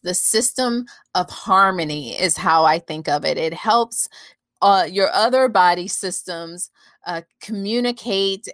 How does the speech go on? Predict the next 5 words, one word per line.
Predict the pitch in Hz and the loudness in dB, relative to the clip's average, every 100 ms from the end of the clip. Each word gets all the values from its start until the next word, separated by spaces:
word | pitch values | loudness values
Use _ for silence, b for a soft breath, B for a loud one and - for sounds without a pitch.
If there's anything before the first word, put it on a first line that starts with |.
| - | -14
and, | 175 170 165 160 165 - | -10 -6 -6 -6 -10 -12
and | 180 170 170 | -10 -10 -10
respond | 175 185 - - 214 214 226 233 | -8 -2 -2 0 -2 2 2 2
appropriately | 202 - - 190 - 190 185 175 180 175 170 - b b _ | -2 -4 0 0 0 0 -2 -2 -4 -2 -4 -8 b b _
to | - 220 190 185 175 | -2 0 0 0 -2